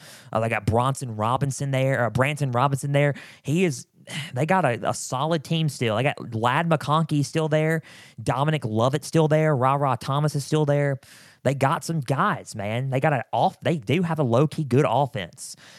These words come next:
And that's gonna be, you know, a true test for Ole Miss there as well. So you got some teams there. You got Arkansas. Arkansas has been giving them fits. You got,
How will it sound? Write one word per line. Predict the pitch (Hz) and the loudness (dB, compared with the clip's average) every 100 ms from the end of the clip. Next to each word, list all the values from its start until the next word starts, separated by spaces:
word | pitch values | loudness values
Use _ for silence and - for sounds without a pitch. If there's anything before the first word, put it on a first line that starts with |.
| - - | -18 -8
And | 117 120 117 113 | -4 -2 0 0
that's | 131 - | 0 0
gonna | 196 147 | 0 2
be, | 147 135 | 2 0
you | 123 123 | -2 0
know, | 117 117 | 0 0
a | 101 | -2
true | - 143 | 0 0
test | - 139 127 | 2 0 0
for | - - | -2 0
Ole | 123 | 0
Miss | 117 113 - | 2 -2 -2
there | 117 113 | -2 -2
as | 113 107 | -2 -4
well. | 110 180 135 - | 0 2 2 0
So | 107 | -6
you | 113 | -4
got | 117 135 202 | 0 0 0
some | 196 | -2
teams | 160 220 202 135 101 | -2 -2 0 -2 -2
there. | 98 52 - - _ _ | -6 -6 -12 -18 _ _
You | 117 | 0
got | 135 147 | 2 2
Arkansas. | 147 208 170 131 123 95 95 | 2 2 -2 -2 -4 -2 0
Arkansas | 117 156 180 170 | 0 0 2 2
has | 143 | 2
been | 139 | 0
giving | 123 | 0
them | 117 107 | 0 0
fits. | 117 98 - 117 | 0 -2 -4 -2
You | |
got, | 117 120 | 2 2